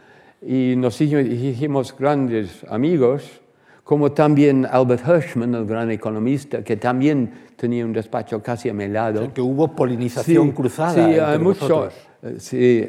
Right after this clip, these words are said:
Speaker 1: de conexiones entre las ciencias sociales y los, algunos de los historiadores, por lo menos. Yo vivía más precisamente con los especialistas en las ciencias sociales, y había dos o tres,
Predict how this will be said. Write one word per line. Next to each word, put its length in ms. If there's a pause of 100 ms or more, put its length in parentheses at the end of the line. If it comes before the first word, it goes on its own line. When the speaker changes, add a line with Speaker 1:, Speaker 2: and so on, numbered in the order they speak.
(120)
Speaker 1:
de 280
conexiones 920
entre 360
las 160
ciencias 420
sociales 800 (400)
y 160
los, 260 (400)
algunos 520
de 80
los 200
historiadores, 680
por 140
lo 100
menos. 500 (300)
Yo 240
vivía 320
más 440 (160)
precisamente 680
con 480 (380)
los 300
especialistas 1160
en 120
las 140
ciencias 460
sociales, 560
y 60
había 220
dos 280
o 80
tres, 400